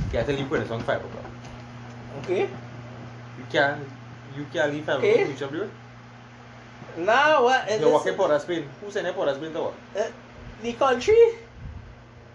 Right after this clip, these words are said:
Speaker 2: What you gonna do? If everybody can get a walk where they living, they get a walk.
Speaker 1: The government give them a solution. They call the water taxi.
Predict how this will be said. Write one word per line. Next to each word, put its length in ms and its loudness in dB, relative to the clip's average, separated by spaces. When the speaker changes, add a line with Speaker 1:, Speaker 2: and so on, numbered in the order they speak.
Speaker 2:
What 100 0
you 60 8
gonna 220 4
do? 220 0
If 280 8
everybody 480 8
can 160 2
get 220 6
a 40 4
walk 220 4
where 240 4
they 60 10
living, 280 4
they 120 4
get 180 4
a 60 -6
walk. 220 0
Speaker 1:
The 60 -12
government 320 -2
give 80 2
them 120 0
a 80 4
solution. 460 2
They 80 -12
call 180 -4
the 80 -4
water 280 -4
taxi. 360 -4